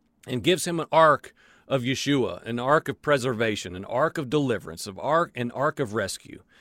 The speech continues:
And so we're asking the question, do men today, do we today, here in two thousand twenty-three,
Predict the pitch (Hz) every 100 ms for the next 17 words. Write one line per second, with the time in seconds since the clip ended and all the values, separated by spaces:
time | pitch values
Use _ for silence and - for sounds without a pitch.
0 | - - - 123 185 196 196 202 - 220
1 | 214 - 220 240 143 131 147 160 202 208
2 | 220 175 165 143 175 156 233 262 285 196
3 | 151 160 180 202 180 165 196 190 185 185
4 | 208 170 190 226 147 127 147 175